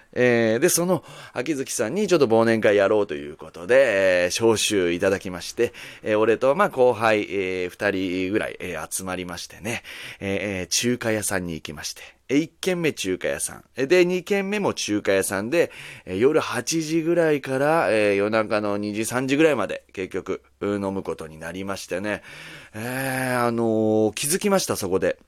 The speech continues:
俺ね、えー、どうやら酒豪。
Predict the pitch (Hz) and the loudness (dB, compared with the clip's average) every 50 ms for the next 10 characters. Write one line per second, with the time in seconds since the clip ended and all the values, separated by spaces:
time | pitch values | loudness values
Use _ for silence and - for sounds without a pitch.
0 | _ _ _ _ _ _ _ _ - _ _ - 135 135 151 160 151 151 131 98 | _ _ _ _ _ _ _ _ -20 _ _ -2 0 2 2 2 2 2 0 0
1 | 80 - - - - - - _ _ _ _ _ - 127 123 127 127 123 123 120 | 0 -4 -10 -18 -20 -20 -20 _ _ _ _ _ -2 0 2 2 4 4 4 4
2 | 123 117 113 160 - 247 247 196 170 185 190 156 - - - - - 143 139 135 | 2 4 4 6 6 8 8 8 6 6 6 4 4 2 2 2 2 2 4 6
3 | 151 147 135 135 - | 6 6 6 4 2